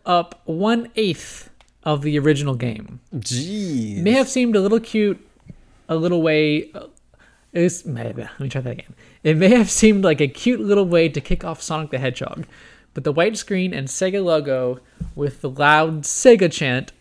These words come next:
Speaker 1: took up a huge chunk of the game's memory. In fact, it was so large that it took up more space than an actual level.
Speaker 2: Jeez.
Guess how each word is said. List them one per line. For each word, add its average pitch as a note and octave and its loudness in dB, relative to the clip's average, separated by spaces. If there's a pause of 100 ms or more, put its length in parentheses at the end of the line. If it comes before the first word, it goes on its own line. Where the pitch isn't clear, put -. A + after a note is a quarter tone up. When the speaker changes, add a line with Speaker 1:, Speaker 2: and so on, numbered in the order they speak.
(120)
Speaker 1:
took - -4
up D3+ -6
a D3 -4
huge A3 -2
chunk F3+ -4
of F3 -2
the E3+ -2
game's E3 -4
memory. C3 -6
In D#3 -6
fact, F3+ -2
it E3+ -6
was D#3 -6
so G#3+ -2
large D3 -2 (560)
that D3+ -2
it D3 -6
took G#3 0
up F3+ -2
more F3 0
space D#3 -2
than C#3+ -6
an C3+ -8
actual C3 -4
level. - -12 (300)
Speaker 2:
Jeez. C3+ -4